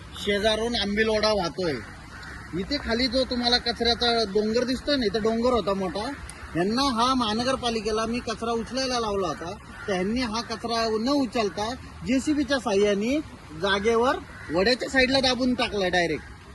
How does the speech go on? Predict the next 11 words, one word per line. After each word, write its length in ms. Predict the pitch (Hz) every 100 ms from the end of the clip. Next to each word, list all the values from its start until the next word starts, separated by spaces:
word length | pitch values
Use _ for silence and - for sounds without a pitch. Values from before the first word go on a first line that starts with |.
| - - - - - -
वड्याच्या 320 | 165 220 247 254
साईडला. 520 | 208 170 139 - 156
आणि 260 | 185 240
तु-, 300 | 277 247 214
ह्या 420 | 185 214 247 247 233
सीमा 300 | 214 220 226
भिंतीच्या 580 | 190 180 196 190 220
मागे 360 | 214 196 185 185
तुम्हाला 320 | 180 190 208
दिसतंय 320 | 208 208 247
का, 160 | 202 208